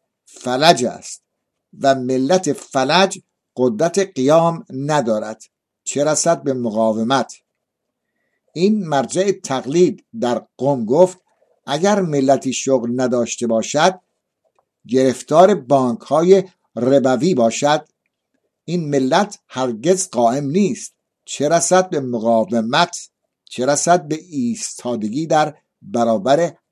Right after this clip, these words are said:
حوادث تلخ.» منابع خبری گفتند نه تنها این آخوند روزخوان، بلکه تمامی سینه زنان مکلا و معمم و دست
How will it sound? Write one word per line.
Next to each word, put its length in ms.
حوادث 600
تلخ.» 720
منابع 340
خبری 360
گفتند 600
نه 60
تنها 380
این 200
آخوند 420
روزخوان، 680
بلکه 360
تمامی 640
سینه 400
زنان 480
مکلا 720
و 120
معمم 800
و 100
دست 580